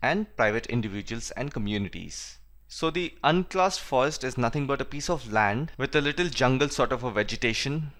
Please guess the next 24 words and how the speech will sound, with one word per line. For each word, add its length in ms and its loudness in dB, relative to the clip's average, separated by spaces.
and 160 -2
that 220 0
exists 640 -2
behind 400 0
the 60 0
backyard 420 2
of 180 -2
your 140 2
village 360 -2
house 720 0
or 160 2
any 160 0
community. 840 -2
Even 240 2
in 100 4
the 160 0
urban 240 4
areas, 420 0
you 80 -2
must 200 -2
have 100 2
seen 460 -2
such 260 -4
places 640 -4